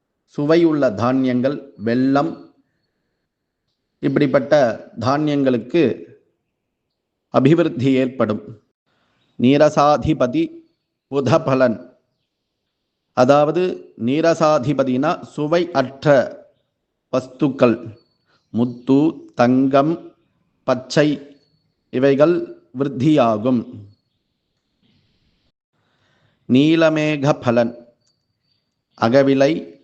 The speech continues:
மழை பயிர்கள் மத்தியமாகவும்,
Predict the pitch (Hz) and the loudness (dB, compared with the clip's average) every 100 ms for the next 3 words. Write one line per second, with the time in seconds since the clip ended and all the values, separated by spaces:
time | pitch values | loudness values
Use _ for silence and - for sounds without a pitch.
0 | _ _ - 104 113 127 151 175 160 - | _ _ -10 -2 0 2 2 0 -6 -4
1 | 135 135 127 123 151 - - _ _ _ | 0 0 0 2 0 -2 -10 _ _ _
2 | _ 117 127 117 151 147 135 127 120 120 | _ -4 -4 -2 0 2 4 4 2 -2
3 | 147 202 - | -4 -6 -12